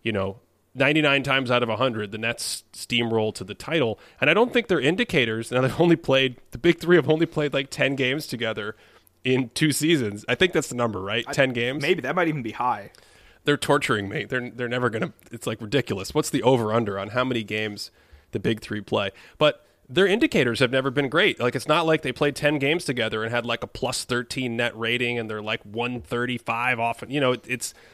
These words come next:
Speaker 1: I think their offensive rating was high because the whole league was high last year. But, um, yeah,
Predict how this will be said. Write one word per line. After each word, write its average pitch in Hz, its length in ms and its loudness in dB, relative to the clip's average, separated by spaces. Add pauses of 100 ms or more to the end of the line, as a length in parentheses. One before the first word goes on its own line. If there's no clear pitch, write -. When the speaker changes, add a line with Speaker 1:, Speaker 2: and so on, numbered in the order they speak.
Speaker 1:
I 127 60 4
think 180 140 4
their 147 120 2
offensive 139 380 2
rating 123 280 0
was 131 120 -2
high 131 200 -2
because 113 300 -4
the 104 100 -6
whole 120 180 2
league 110 220 -4
was 120 140 -4
high 127 120 -6
last 131 320 -2
year. 143 240 -2 (400)
But, 107 320 2 (360)
um, 101 480 -2 (760)
yeah, 120 320 0